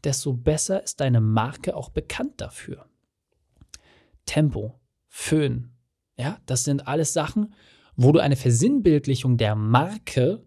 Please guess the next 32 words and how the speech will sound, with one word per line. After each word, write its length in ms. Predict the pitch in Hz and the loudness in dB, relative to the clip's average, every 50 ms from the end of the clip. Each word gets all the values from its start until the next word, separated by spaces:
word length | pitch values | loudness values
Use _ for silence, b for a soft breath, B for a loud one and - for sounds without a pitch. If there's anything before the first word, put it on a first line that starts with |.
| _ _ _ _ _ _ _ _ | _ _ _ _ _ _ _ _
für 600 | _ - - - - - - 190 202 196 190 170 | _ -14 -10 -8 -4 2 6 8 10 10 8 8
das 180 | - 156 135 - | 6 0 -4 -2
Produkt 480 | - - 160 160 214 - - - - | -2 -2 0 -2 -2 -4 -8 -14 -12
hast. 320 | - 117 - - - - _ _ _ _ _ _ _ _ _ _ _ _ - | -12 -12 -12 -14 -18 -20 _ _ _ _ _ _ _ _ _ _ _ _ -4
Das 260 | - 127 - - - | -4 -4 -4 -4 -8
Taschentuch 920 | - - 220 - - - 165 143 123 - - - 147 127 113 - - - _ _ _ _ _ _ _ _ _ _ _ _ _ - | -6 -4 -4 -2 -2 0 2 2 0 0 -2 -2 0 0 0 -2 -8 -16 _ _ _ _ _ _ _ _ _ _ _ _ _ -6
ist 160 | - 123 - 120 | -6 -4 -4 -4
das 100 | 110 - | -6 -6
Produkt 540 | - - 127 120 120 120 - - - - _ - | -6 -6 -6 -6 -6 -8 -10 -20 -20 -18 _ -4
und 160 | 123 117 120 | -4 -4 -2
Tempo 260 | - 165 156 139 135 | -2 -4 -4 -4 -6
ist 160 | 127 - - | -8 -8 -6
die 40 | 147 | -6
Marke. 380 | 143 156 196 170 - - - _ _ _ _ b b b b b b b b b | -6 -6 -6 -10 -14 -18 -20 _ _ _ _ b b b b b b b b b
Föhn 560 | b - - - - 208 190 180 208 220 - _ - | b -8 0 8 10 10 10 10 8 4 -2 _ -10
ist 140 | - - - | -6 -4 -2
dein 180 | 127 127 120 | -2 -2 -2
Haartrockner, 800 | - - - 185 202 220 - - 117 - - - - - 110 101 | -4 -4 -2 -2 -2 -2 -4 -4 -6 -6 -6 -10 -12 -12 -10 -8
das 120 | 113 120 - | -8 -8 -8
ist 180 | - - - | -8 -8 -4
die 100 | 151 139 | 0 4
Marke. 680 | 135 135 147 156 175 214 214 - - - - - - - - _ _ _ _ _ _ _ _ _ _ _ _ _ - | 4 4 4 4 2 -2 -6 -6 -12 -16 -14 -14 -14 -14 -16 _ _ _ _ _ _ _ _ _ _ _ _ _ -12
Ja? 240 | - - 214 226 b b b b b b b b b b b b b b b b b - _ _ _ _ _ _ _ _ _ _ - | -12 -10 -12 -12 b b b b b b b b b b b b b b b b b -20 _ _ _ _ _ _ _ _ _ _ -6
Ganz, 200 | - 147 147 - | -4 -2 -2 -2
ganz 160 | - 127 120 | -2 -2 0
wichtig. 300 | 117 117 - - - - | -2 -2 -4 -6 -6 0
Wenn 100 | - 127 | 4 6
du 60 | 147 143 | 8 8
das 240 | 185 214 220 - | 8 6 6 4
geschafft 380 | - 185 - 180 175 175 - - | 0 -2 0 0 -2 -2 -2 -2
hast, 260 | 175 175 175 - - _ _ _ _ _ - _ _ _ _ _ _ - | -2 -2 -2 -6 -18 _ _ _ _ _ -20 _ _ _ _ _ _ 0
Top-Oberliga. 640 | - - - - 156 135 113 101 101 101 98 113 120 | 0 0 2 2 0 0 0 -2 -4 -8 -10 -14 -16